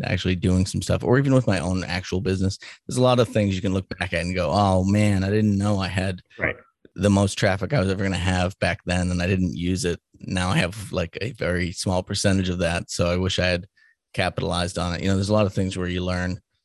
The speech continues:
Speaker 1: in retrospect that, that you sh-, you could have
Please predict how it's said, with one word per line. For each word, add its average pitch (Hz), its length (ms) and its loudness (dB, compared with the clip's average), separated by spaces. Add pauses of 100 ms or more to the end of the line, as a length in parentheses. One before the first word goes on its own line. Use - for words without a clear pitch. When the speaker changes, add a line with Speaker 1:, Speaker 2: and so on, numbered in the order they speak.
(200)
Speaker 1:
in 87 160 -2
retrospect 85 720 -2
that, 85 200 -4 (100)
that - 180 -6
you 85 140 -6
sh-, - 160 -10 (240)
you - 140 -6
could 90 160 2
have 85 280 -6